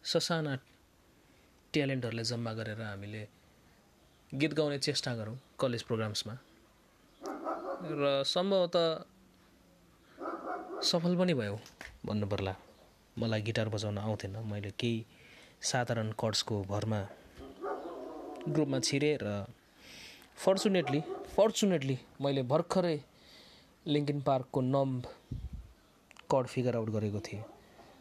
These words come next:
अहिले भन्दा गफ हाने जस्तो लाग्छ, तर मैले आफैले नै, आफैले नै कर्ड फिगर आउट गरेको थिएँ। त्यति बेला इन्टरनेट अलिकति सुलभ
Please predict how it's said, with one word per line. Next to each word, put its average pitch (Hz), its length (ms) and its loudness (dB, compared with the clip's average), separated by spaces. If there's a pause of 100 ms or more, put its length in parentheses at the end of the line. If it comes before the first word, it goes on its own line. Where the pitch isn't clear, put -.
(340)
अहिले 160 200 8
भन्दा 123 220 4
गफ 143 220 8
हाने 127 160 4
जस्तो 127 180 0
लाग्छ, 127 240 2
तर 131 220 2
मैले 123 220 0
आफैले 170 380 2
नै, 151 220 2 (1000)
आफैले 147 360 2
नै 139 360 0 (920)
कर्ड 135 320 8 (320)
फिगर 127 260 2
आउट 120 120 0
गरेको 110 300 0
थिएँ। 104 280 -4 (140)
त्यति 131 180 2
बेला 120 300 2
इन्टरनेट 120 460 2
अलिकति 127 420 -2
सुलभ 113 420 -2